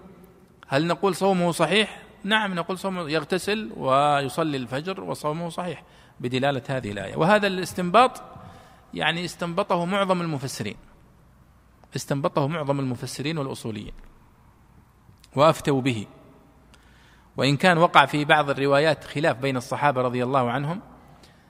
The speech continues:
آه، عن أبي هريرة وغيره، ثم استقر الرأي على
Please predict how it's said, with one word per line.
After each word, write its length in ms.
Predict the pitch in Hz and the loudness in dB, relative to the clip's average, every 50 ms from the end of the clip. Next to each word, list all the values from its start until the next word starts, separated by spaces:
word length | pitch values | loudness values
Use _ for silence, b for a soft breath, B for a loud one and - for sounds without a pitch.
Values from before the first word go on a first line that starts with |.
| B B _ - | B B _ -8
آه، 800 | 143 123 120 117 117 113 113 110 110 107 110 110 107 110 113 113 | -4 -2 -2 0 0 0 -2 -2 -4 -4 -4 -4 -6 -6 -6 -8
عن 320 | 117 113 - 110 131 139 | -8 -8 -6 -4 0 0
أبي 160 | 131 127 135 123 | 2 2 2 2
هريرة 360 | 123 131 135 139 131 127 120 | 2 4 4 4 4 4 2
وغيره، 340 | 117 117 127 156 185 180 160 | 2 2 2 0 0 0 -2
ثم 300 | - 175 165 156 147 135 | -2 -4 -4 -2 0 0
استقر 600 | 139 143 127 - - - - - 139 131 131 123 | 0 -2 -2 -6 -8 -8 -6 -4 -4 -2 -2 -2
الرأي 320 | 117 127 147 151 139 135 | -2 -2 -2 -2 -2 -2
على 420 | 127 113 123 131 139 156 175 - | 0 2 2 2 2 0 -2 -4